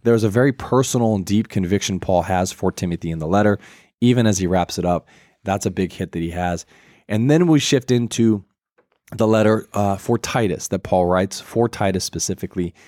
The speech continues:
Um, and it's, again, the continue this pastoral letter theme. Uh, it's actually the only ones written to Paul's coworkers in the gospel. Everything else has been to a church, um, but not written,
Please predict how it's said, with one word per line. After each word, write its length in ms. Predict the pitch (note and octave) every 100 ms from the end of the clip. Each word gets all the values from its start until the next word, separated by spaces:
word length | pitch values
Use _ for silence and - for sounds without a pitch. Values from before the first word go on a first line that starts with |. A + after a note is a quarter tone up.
| - _ _
Um, 400 | F2+ F2 E2+ E2+
and 180 | - G#2+
it's, 140 | A2 -
again, 320 | G#2 C3+ C3+
the 80 | A#2
continue 380 | A#2 G#2+ C#3
this 140 | C3 -
pastoral 420 | A#2+ G2+ G#2 F#2
letter 240 | A2+ C3+
theme. 380 | B2 C3 B2 A#2+ - - - _ -
Uh, 140 | - - - -
it's 220 | G#2 -
actually 320 | - C3+ - C#3
the 160 | A#2
only 280 | E2 A2+ A2+
ones 480 | G#2 G2+ G#2 G#2 G2
written 360 | F#2 G#2 A2+
to 100 | G2
Paul's 320 | - - F#2 -
coworkers 500 | - G2+ G#2 G#2 F#2
in 60 |
the 60 | F2+
gospel. 360 | G2+ A2 -
Everything 280 | F#2 G2 F#2+
else 120 | F#2+ F#2+
has 80 |
been 180 | F2 F2+
to 160 | - F#2
a 40 |
church, 460 | D#2+ - B2 - - - - _
um, 180 | F#2 F2+
but 100 | F2+
not 260 | F#2+ G#2 -
written, 520 | G2 G2 F#2+ F#2 F#2